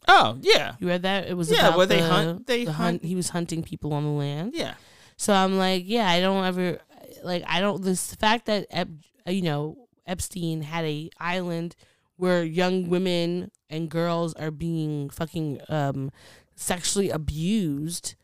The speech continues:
Speaker 2: I don't see that as any different than, um, something where there's an island where people are being murdered.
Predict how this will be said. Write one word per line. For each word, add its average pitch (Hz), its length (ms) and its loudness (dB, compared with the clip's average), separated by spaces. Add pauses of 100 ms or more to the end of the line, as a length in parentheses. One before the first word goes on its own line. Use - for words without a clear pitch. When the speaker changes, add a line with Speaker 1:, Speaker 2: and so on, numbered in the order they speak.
(200)
Speaker 2:
I 160 160 0
don't 175 200 0
see 180 180 -4
that 160 160 0
as 156 220 -2
any 156 180 -2
different 156 520 -6 (120)
than, 143 720 -6 (720)
um, 151 680 -12 (280)
something 156 540 -4
where 147 180 -4
there's 143 200 -8
an - 160 -14
island 147 320 -8
where 139 80 -8
people 147 260 -6
are 143 80 -2
being 139 240 -6
murdered. - 480 -8